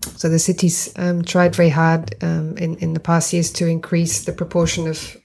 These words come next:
um, staff which have a, um, non-German background. Um, um, we even have a mayor now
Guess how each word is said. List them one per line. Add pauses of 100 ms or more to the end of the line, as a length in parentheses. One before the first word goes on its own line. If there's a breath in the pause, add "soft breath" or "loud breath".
(140)
um,
staff (440 soft breath)
which
have
a,
um,
non-German
background. (400)
Um, (1040 loud breath)
um, (720 soft breath)
we
even
have
a
mayor
now